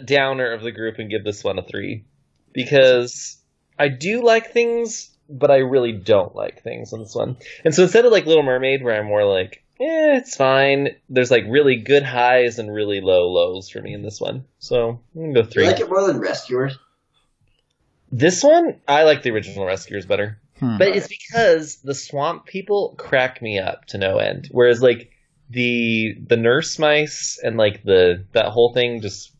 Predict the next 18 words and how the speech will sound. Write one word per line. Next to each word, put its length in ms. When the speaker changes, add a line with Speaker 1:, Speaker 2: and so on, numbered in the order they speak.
Speaker 1:
kinda, 220
like, 140
freaks 240
me 80
out 80
and 80
bothers 320
me. 220
The 60
Speaker 2:
What 40
Speaker 1:
swamp 280
Speaker 2:
about 120
Speaker 1:
people. 140
Speaker 2:
Frank? 420
Speaker 1:
Oh, 180
I 120
like 200
Frank. 400